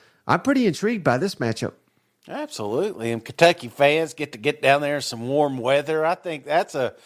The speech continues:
Speaker 2: that's also a win-win. So go down there, get you a tan, watch a big old victory over Dabo. So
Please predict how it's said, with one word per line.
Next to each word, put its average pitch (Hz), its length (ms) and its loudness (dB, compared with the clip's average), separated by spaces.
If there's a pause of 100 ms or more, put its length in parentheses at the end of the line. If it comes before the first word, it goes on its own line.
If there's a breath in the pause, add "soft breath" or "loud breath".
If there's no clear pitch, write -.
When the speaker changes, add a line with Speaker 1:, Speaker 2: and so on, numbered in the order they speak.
(240 soft breath)
Speaker 2:
that's 208 200 2
also 156 420 4
a 131 60 -6
win-win. 131 680 -4
So 127 280 0
go 180 160 2
down 214 200 2
there, 208 160 -2
get 185 260 -6
you 170 60 -4
a - 20 -6
tan, 180 360 2
watch 175 280 -2
a 131 40 -12
big 160 240 -4
old 156 200 4
victory 151 400 -4
over 131 240 0
Dabo. 123 680 2
So 127 440 -2